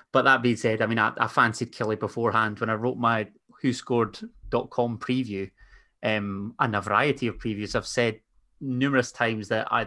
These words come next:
I believe that Kyle Lafferty will single-handedly fire them to safety. Obviously, in this case, it wasn't. It was Mitch Pinnock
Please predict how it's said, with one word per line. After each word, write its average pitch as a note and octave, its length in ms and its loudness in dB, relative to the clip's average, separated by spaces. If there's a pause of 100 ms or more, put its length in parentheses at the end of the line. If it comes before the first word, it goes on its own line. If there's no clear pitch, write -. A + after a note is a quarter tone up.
I A2 60 -4
believe A#2 320 -4
that A#2 260 -4
Kyle A#2 220 0
Lafferty A2 460 0
will G#2+ 340 -2 (540)
single-handedly A#2 800 0
fire A#2+ 340 4
them A2 140 -2
to - 100 -16
safety. C3 400 2
Obviously, A#2 340 0
in G#2+ 100 -2
this B2+ 200 -2
case, B2 260 2
it A#2 80 -4
wasn't. B2 440 2
It A2+ 100 -8
was G#2+ 120 -10
Mitch A#2+ 300 -6
Pinnock C3+ 400 -4